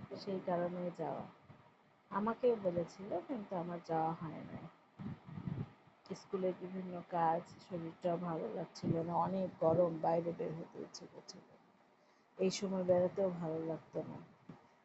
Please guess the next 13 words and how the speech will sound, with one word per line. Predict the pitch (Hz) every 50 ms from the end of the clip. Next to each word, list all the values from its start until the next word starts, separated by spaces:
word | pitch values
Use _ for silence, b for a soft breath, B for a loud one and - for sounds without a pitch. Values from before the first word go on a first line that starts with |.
| _ _ _ - 202
তাই | 196 185 180
বাসায় | 190 185 180 - 214 202 190 185 180 180
একাই | - - 196 196 185 - -
থাকলাম | 190 175 - 180 180 175 185 - -
সাহস | 180 160 170 175 180 - - -
করে। | 185 170 175 185 160 160 - - _ _ _ - - - - _ _ _ _ _ _ -
থাকতে | 269 254 - - - 285
পারছি | - 269 262 254 - - - 269 220 202 214
ভালো, | 214 190 190 202 220 262 277 - - - 196
ভাবলাম | 214 196 202 202 208 214 208 214 208 -
খুব | - 214 196 196 190
মজা | 185 185 196 196 185 -
করব, | 185 180 180 185